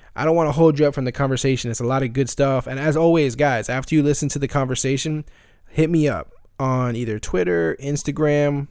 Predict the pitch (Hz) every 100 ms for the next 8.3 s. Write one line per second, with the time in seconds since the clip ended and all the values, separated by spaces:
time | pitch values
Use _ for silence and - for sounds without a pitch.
0 | - 107 117 135 131 135 127 - - -
1 | - 135 139 135 131 127 131 139 139 -
2 | 147 135 117 - 127 113 110 123 110 -
3 | 131 110 95 92 110 107 117 110 107 110
4 | 123 107 - 113 113 117 113 104 - -
5 | - - 117 - 127 117 120 113 120 -
6 | 139 - 127 113 107 - - 175 151 127
7 | 127 113 123 107 120 - 127 117 110 120
8 | 107 104 98